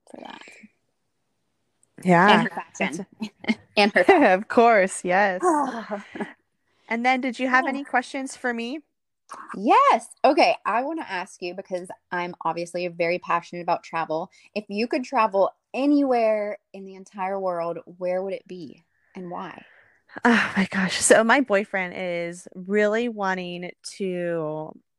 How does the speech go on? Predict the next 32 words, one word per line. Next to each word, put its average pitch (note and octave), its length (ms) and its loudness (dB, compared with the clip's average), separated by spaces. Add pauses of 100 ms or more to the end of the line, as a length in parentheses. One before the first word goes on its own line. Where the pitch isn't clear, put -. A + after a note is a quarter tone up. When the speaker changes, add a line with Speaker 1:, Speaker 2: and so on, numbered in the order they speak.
Speaker 2:
for G3 160 0
us G3 220 2
to A3+ 200 -2
have F#3+ 340 2
a F#3 40 -4
business F#3 320 -6
online F3+ 480 -8
and E3+ 100 -14
be F3+ 100 -8
able F3 160 -8
to F3 60 -6
travel E3+ 360 -6
anywhere. D#3 420 -10
That's, D#3+ 200 -12
like, F3 140 -10
his F#3+ 300 -12
biggest F3 360 -10
goal F3 240 -8
in E3+ 120 -14
life D#3+ 320 -12
is E3+ 100 -12
just E3+ 200 -4
to - 40 0
be G#3+ 140 0
able D#3+ 200 -2
to D#3+ 60 0
Speaker 1:
Yes. D#3+ 80 -2
Speaker 2:
travel D#3+ 560 2
and E3+ 120 -12
take F3+ 220 -8
our F3 160 -4
son. D#3+ 420 -6